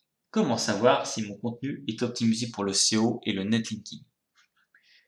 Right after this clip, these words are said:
L'utilisation d'outils C O comme Google Analytics ou SEMrush peut vous aider à suivre les performances de votre contenu.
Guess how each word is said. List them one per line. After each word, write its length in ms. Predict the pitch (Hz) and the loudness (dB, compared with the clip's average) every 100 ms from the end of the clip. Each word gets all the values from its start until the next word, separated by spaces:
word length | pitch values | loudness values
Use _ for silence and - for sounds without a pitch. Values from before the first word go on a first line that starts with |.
| _ 160 | _ -4
L'utilisation 560 | 165 180 170 165 180 | -2 -2 0 0 0
d'outils 260 | 151 147 156 | -2 -2 -2
C 200 | - 139 | 0 2
O 100 | 117 | 2
comme 220 | 104 107 | 0 -2
Google 220 | 147 143 | -2 4
Analytics 460 | 123 104 - 139 - | 4 4 0 -8 -6
ou 40 | - | -6
SEMrush 840 | - - 127 98 110 123 - - | -4 -2 0 2 2 2 -2 -4
peut 100 | 135 | -2
vous 260 | 113 113 120 | -2 0 2
aider 300 | 110 113 95 | 4 4 4
à 80 | |
suivre 300 | 113 - 110 | 0 -2 -4
les 60 | 101 | -4
performances 680 | - - - 220 110 220 220 | 0 0 -2 -2 0 -2 -2
de 80 | 202 | -4
votre 240 | 196 - - | -6 -8 -12
contenu. 460 | - - - - | -14 -14 -20 -20